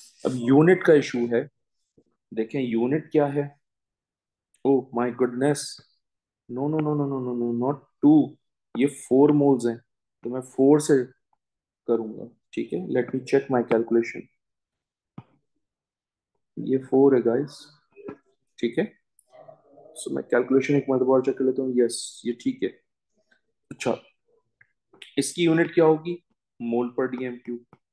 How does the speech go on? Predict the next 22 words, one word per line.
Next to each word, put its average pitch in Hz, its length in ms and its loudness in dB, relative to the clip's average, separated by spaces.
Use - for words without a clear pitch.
यूनिट 139 420 0
मल्टीप्लाई 151 400 2
होंगी 156 180 -4
तो 156 100 -6
नीचे 143 240 -4
वालों 156 200 0
की 156 120 -8
क्या 156 100 -4
हो 143 80 -2
जाएगी? 147 260 -6
mole 139 180 -4
five 143 160 -4
D 131 140 -10
M 131 100 -18
minus 131 240 -12
twenty, 127 600 0
I 110 80 4
think 110 240 -10
so, - 120 -8
right? - 200 -4
ट्वेंटी 127 400 -4
होगा, 175 240 0